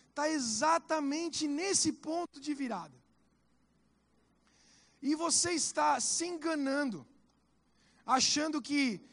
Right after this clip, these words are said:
simplesmente as circunstâncias uma hora vão ficar do jeitinho que você quer. A boa notícia é: não vai acontecer. A boa notícia é:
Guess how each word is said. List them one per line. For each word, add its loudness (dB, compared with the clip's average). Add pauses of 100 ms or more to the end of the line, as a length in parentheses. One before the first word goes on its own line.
simplesmente -2
as -2
circunstâncias -2
uma 0
hora 2
vão 0 (1040)
ficar 0
do 2
jeitinho 0
que -6
você 0
quer. -12 (2000)
A -8
boa -2
notícia -2
é: -2
não -4
vai -4
acontecer. -10 (1200)
A -2
boa 0
notícia 0
é: -6